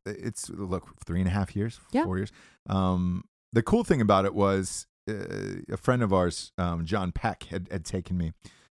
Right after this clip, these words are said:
Speaker 1: um, and he was like, "Oh, yeah, they, they do these tastings on Friday afternoon." And it was, you know, again, it was a small store in a strip
Speaker 2: Yeah.
Speaker 1: mall.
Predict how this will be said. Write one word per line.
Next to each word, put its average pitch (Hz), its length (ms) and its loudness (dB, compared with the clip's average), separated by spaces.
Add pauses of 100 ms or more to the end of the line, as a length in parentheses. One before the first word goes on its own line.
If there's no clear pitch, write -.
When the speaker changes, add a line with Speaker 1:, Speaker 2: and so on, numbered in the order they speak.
(100)
Speaker 1:
um, 87 460 -2 (340)
and 90 180 2
he 107 100 4
was 101 140 0
like, 95 120 -4
"Oh, 127 80 -4
yeah, 151 160 -4
they, 123 140 -4
they 110 160 -4
do 131 140 -2
these 147 180 -4
tastings 92 500 -4
on 80 120 -4
Friday 110 360 -6
afternoon." 87 640 -4 (400)
And 92 100 -2
it 104 40 -2
was, 104 260 -4
you 101 80 -2
know, 78 100 0
again, 82 240 0
it 78 60 0
was 78 120 -4
a 76 60 -8
small 98 380 0
store 90 420 0
in 87 80 0
a - 60 -2
strip 185 200 0
Speaker 2:
Yeah. 156 140 2
Speaker 1:
mall. 92 340 2